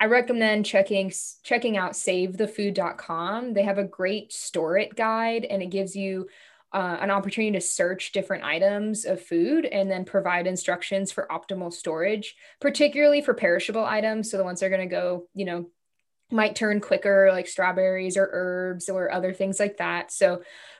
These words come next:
recommend checking that out 'cause it's really helpful, and it can help kind of in combination as you are experimenting with code dates and understanding, you know, the differences between best by, sell by, and use by,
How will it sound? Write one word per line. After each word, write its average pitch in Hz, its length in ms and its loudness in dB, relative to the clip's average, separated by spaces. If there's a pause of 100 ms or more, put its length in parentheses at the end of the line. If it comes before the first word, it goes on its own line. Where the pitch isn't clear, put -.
recommend 247 420 4
checking 226 380 2
that 196 160 4
out 185 380 4
'cause 208 140 0
it's 202 180 0
really 214 380 4
helpful, 196 560 2
and 196 140 2
it - 120 -4
can 196 160 -2
help 180 320 -2
kind 180 180 -2
of 180 140 0
in 226 180 2
combination 208 920 2
as 185 460 -2
you 180 460 0 (360)
are 185 320 2
experimenting 190 920 2
with 175 260 -2
code 226 360 6
dates 208 420 2
and 190 100 -2
understanding, 175 680 -2
you 185 100 -4
know, 175 180 -6
the 185 100 -2
differences 175 540 -4
between 175 320 -6
best - 240 -6
by, 180 180 -2
sell 170 260 0
by, 170 240 -2
and 190 180 -4
use 285 240 0
by, 233 440 0